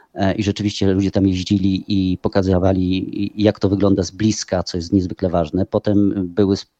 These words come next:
m, takie epizody misji, e, m, polskich żołnierzy w Iraku czy w Afganistanie. Tam też jeździli dziennikarze. Potem to umarło zupełnie. Tak jakbyśmy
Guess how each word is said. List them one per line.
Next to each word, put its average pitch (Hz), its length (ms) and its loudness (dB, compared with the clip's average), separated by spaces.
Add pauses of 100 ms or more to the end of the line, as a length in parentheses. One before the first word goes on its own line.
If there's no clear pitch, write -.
m, 92 460 0
takie - 520 -10
epizody 101 640 0
misji, 101 680 0 (120)
e, 87 160 -2 (160)
m, 90 240 0
polskich 95 320 -4
żołnierzy 95 360 2
w 92 60 -4
Iraku 92 240 0
czy 92 100 -8
w 90 60 -4
Afganistanie. 90 520 -2
Tam 95 160 -2
też 92 160 -4
jeździli 90 300 -4
dziennikarze. 95 420 -2
Potem - 280 0
to 143 100 0
umarło 123 420 0
zupełnie. 110 340 -2
Tak - 120 -8
jakbyśmy 127 400 -2